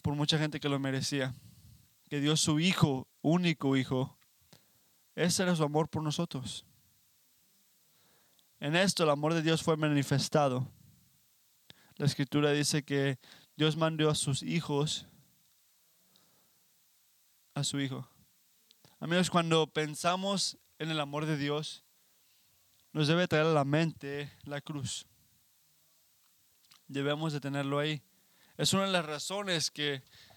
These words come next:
esta, la tenemos en nuestra iglesia, porque demuestra el amor que Dios nos tuvo a nosotros.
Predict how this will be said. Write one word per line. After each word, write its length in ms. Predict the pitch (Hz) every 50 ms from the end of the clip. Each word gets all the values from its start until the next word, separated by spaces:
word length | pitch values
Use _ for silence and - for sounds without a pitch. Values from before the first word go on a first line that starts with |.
| - - - - - - _ - - _ _ - -
esta, 260 | 147 139 - 160 -
la 160 | - 151 156
tenemos 300 | 147 156 156 165 170 175
en 60 | 160 156
nuestra 220 | 151 147 - 151
iglesia, 440 | 147 147 160 170 165 - 147 139 131 - - _ _ _ _ _ _
porque 260 | - 160 147 - 165
demuestra 880 | 147 147 147 151 151 160 180 196 196 - - - 160 151 156 156 156 - _ _ _ _ _ _ _ _ _ _ _ _ _ _ _ _ _ _ _ _ _ _ - _ _ _ _ _ _
el 200 | - - 160 156
amor 360 | 151 151 156 170 175 175 165 - _ _ _ -
que 140 | - 160 156
Dios 240 | 143 151 151 151 139
nos 180 | 151 147 -
tuvo 180 | - 156 151 151
a 20 |
nosotros. 600 | 147 139 135 - 147 143 - 135 131 143 - -